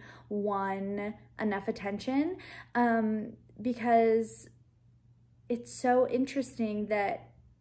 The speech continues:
I don't know if we will be a one and done household. I think ideally,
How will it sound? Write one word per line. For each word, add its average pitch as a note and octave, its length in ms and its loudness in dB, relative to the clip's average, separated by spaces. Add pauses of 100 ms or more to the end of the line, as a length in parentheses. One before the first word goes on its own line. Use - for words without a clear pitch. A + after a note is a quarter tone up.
(840)
I G3+ 1080 2 (160)
don't B3 340 2
know G#3 560 2
if G3+ 200 -4
we G#3+ 100 -4
will G3+ 160 2
be G3 160 0
a F#3+ 80 2
one F#3+ 240 -6
and G3 160 -8
done G3+ 220 -4
household. - 640 -6
I - 80 -4
think G#3+ 240 -8
ideally, G#3 800 2